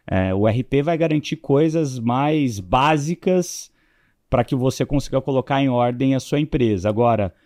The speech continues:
ele não vai, né, te ajudar no fim do dia, alguns sim, mas a maioria mais simples não, ele não vai te ajudar a falar, Beleza, fiz a venda, agora como que eu acompanho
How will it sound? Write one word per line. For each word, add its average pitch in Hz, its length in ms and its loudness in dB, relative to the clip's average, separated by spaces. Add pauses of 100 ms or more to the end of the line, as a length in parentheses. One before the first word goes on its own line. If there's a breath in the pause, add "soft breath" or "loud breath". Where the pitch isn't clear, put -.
(280)
ele 120 220 0
não 170 180 2
vai, 139 600 0 (200)
né, 113 460 -2 (260)
te - 140 -2
ajudar 123 680 0
no 117 100 0
fim 110 180 -4
do 98 60 0
dia, 110 120 0
alguns 110 360 0
sim, 156 240 0
mas 101 520 -2
a 95 100 -4
maioria 98 600 0 (360)
mais 101 440 -2
simples 95 500 -4
não, 139 300 2 (480 soft breath)
ele 113 100 -2
não 117 80 2
vai 117 140 2
te 127 100 -4
ajudar 135 640 0 (220 soft breath)
a - 60 -20
falar, 127 160 0
Beleza, 120 440 0
fiz 120 320 -2
a 160 100 4
venda, 101 640 0
agora 104 260 0
como 143 160 0
que 160 100 -2
eu 160 180 2 (160)
acompanho 131 920 2